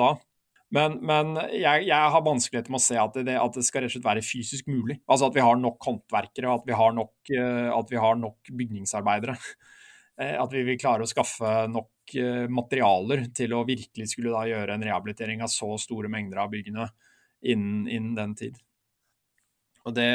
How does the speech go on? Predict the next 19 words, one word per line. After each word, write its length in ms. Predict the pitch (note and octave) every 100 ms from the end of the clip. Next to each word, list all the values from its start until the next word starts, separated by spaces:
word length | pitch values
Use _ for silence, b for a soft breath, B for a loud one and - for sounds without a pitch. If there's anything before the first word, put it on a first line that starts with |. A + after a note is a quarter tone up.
| A#2
og 140 | B2 C3
spesielt 480 | C#3+ B2+ C3 A#2+ C#3+
siden 160 | C3
da 80 | B2 B2
dette 180 | A#2
skal 220 | - A#2 A2+
gjelde 160 | G#2+
hele 240 | A2+ G2+ G2+
Europa 320 | G#2 F#2+ G#2+
samtidig, 460 | G#2+ G#2+ G2 G2+ A2
og 80 | A2
kanskje 240 | G#2 G#2+
komme 220 | G#2+ G2+
samtidig 340 | G#2+ G#2+ G2+ G2+
med 140 | G2+
en 80 | G2
eller 80 | F#2+
annen, 220 | F#2+ F#2+ _ _ _ _ _ _ _
med 80 | -